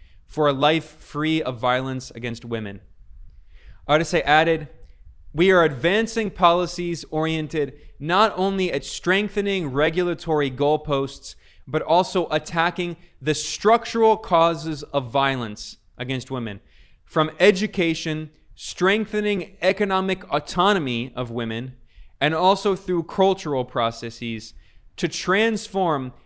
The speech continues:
that lamentable reality rooted in patriarchy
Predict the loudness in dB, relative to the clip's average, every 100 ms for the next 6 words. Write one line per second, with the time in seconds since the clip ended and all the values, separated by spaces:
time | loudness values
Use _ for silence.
0 | _ 0 0 2 -2 -2 0 -2 -2 -2
1 | 0 0 0 0 0 0 -2 -6 -8 -12
2 | -14 -2 2 4 2 0 -4 -2 0 0
3 | -2 -2 -2 -2 -6 -10